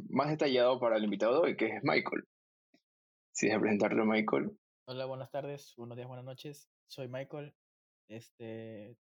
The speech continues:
Speaker 2: también <laughs> tengo diecinueve años. Em, lo que espero de esta entrevista es que sea,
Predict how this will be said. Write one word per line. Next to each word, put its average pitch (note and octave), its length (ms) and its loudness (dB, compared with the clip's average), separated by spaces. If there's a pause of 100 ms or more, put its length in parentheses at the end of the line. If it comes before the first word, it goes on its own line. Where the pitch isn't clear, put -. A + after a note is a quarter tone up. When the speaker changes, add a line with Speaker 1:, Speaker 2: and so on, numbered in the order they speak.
Speaker 2:
también C#3 160 -10
<laughs> D#3 180 -6
tengo F3 60 -2
diecinueve C#3+ 380 -8
años. E3+ 400 -8 (1200)
Em, B2 680 -12
lo C3+ 120 -8
que D3+ 120 -8
espero D3+ 320 -8
de D3 80 -6
esta D3 140 -14
entrevista D#3 340 -12
es F3 80 -20
que C#3+ 180 -12
sea, D#3 440 -8